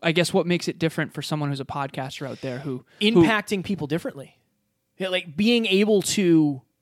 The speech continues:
Speaker 2: see people when I'm talking to them.
Speaker 1: Right.
Speaker 2: It's different.
Speaker 1: Yeah.
Speaker 2: And the,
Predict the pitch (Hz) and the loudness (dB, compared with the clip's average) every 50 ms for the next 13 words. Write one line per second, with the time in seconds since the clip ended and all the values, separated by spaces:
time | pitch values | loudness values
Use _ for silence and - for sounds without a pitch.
0 | _ _ - - - - - 214 214 208 185 - 208 185 - 185 175 160 160 156 | _ _ -4 -4 -2 -2 -2 -2 -4 -4 -6 -4 -4 -2 0 0 0 0 0 -4
1 | 139 131 160 165 185 - 165 143 131 123 120 80 - - _ _ _ _ - 165 | -4 -6 -4 -4 -4 -4 -6 -8 -10 -12 -16 -18 -20 -20 _ _ _ _ -6 -2
2 | 151 165 - - - 147 185 196 196 - - - - - _ _ _ _ _ - | 0 0 0 -2 -2 2 4 4 4 4 2 -8 -18 -20 _ _ _ _ _ -16
3 | - - - - 190 196 196 185 180 170 170 208 208 208 202 190 180 175 151 | -16 -14 -6 -2 -2 -2 -2 -2 -6 -6 -4 -2 0 0 2 0 0 -2 -4